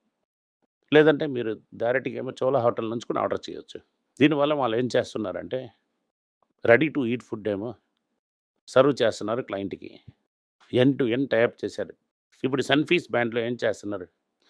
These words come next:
ఇవాళ ఓవల్ రెడీ అయిందంటే రేపు కస్టమర్‌తో తీసుకొని వెళ్ళి ఈ క్విక్‌గా మసాజ్ ఇది, ఇది యూజ్ చేస్తాం. ఇది అవుతుంది మన కొత్త బిజినెస్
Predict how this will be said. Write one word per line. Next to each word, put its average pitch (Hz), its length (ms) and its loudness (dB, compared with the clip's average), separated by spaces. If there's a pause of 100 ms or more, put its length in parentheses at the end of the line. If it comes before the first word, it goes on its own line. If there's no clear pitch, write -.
(240)
ఇవాళ 139 260 6
ఓవల్ 135 300 0
రెడీ 120 240 -2
అయిందంటే 110 380 -4
రేపు 117 360 -8
కస్టమర్‌తో 110 480 -8
తీసుకొని 107 380 -4
వెళ్ళి 98 220 -4 (960)
ఈ 135 100 2 (240)
క్విక్‌గా 143 360 6 (300)
మసాజ్ 117 360 -6 (120)
ఇది, 101 260 -10
ఇది 110 140 -8
యూజ్ 127 260 -2
చేస్తాం. 98 420 0 (880)
ఇది 123 120 2
అవుతుంది 143 280 0
మన 110 220 0
కొత్త - 300 -2
బిజినెస్ 117 380 -2